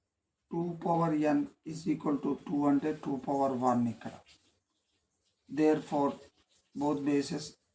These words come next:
భూములు సమానం కాబట్టి n is equal to one. So, టూ పవర్ n ప్లస్ త్రీ అంటే టూ పవర్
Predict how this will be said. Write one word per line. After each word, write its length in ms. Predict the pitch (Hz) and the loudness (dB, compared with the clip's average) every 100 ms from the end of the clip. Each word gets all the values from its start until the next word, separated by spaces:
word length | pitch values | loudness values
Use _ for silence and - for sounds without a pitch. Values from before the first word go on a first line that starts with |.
| _ _ - - | _ _ -20 -6
భూములు 300 | 135 147 156 143 | 0 2 2 0
సమానం 340 | 143 143 139 135 | 2 4 4 4
కాబట్టి 320 | 131 131 135 110 - 135 | 0 -2 -4 -6 -4 0
n 80 | 139 | 4
is 100 | 143 143 | 2 0
equal 240 | 135 139 127 | -2 -2 -2
to 80 | 151 160 - _ _ - | -4 -10 -14 _ _ 4
one. 140 | 131 120 - - _ _ _ - _ _ _ _ - | 4 4 -4 -20 _ _ _ -20 _ _ _ _ -10
So, 120 | - 147 127 - | -6 -4 -6 -6
టూ 100 | 151 165 160 | -6 -4 0
పవర్ 320 | 151 151 156 - _ _ - 135 | 2 2 0 -4 _ _ -4 0
n 60 | 135 | 0
ప్లస్ 240 | - 139 - - | 0 -4 -4 -10
త్రీ 140 | 131 131 - - _ _ 131 | -6 -4 -6 -10 _ _ -6
అంటే 220 | 131 139 127 | -4 -4 -4
టూ 80 | 143 139 - | -4 -6 -2
పవర్ 320 | 139 135 - | -2 0 -2